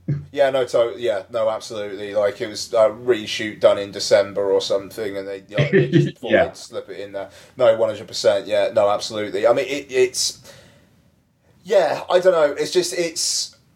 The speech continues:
Speaker 1: uh, going back to Campfire, it, it's not particularly
Speaker 2: Yeah.
Speaker 1: p-, clever, it's not particularly funny, it, it's just, it's an easy laugh. But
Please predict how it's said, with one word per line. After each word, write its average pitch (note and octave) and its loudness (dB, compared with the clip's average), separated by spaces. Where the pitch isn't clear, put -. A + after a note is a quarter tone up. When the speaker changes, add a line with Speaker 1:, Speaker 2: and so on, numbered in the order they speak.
Speaker 1:
uh, D#3 6
going D3+ 2
back C#3 2
to - -14
Campfire, C#3 0
it, D3 -2
it's D#3 -10
not D#3+ 4
particularly B2 0
Speaker 2:
Yeah. - -12
Speaker 1:
p-, B2+ -8
clever, B2 2
it's A#2+ -8
not C#3 2
particularly A#2+ -6
funny, A2 0
it, A2+ -4
it's A2+ -10
just, A#2+ -4
it's A#2+ 0
an A#2+ -4
easy A2+ -6
laugh. A#2 0
But - 0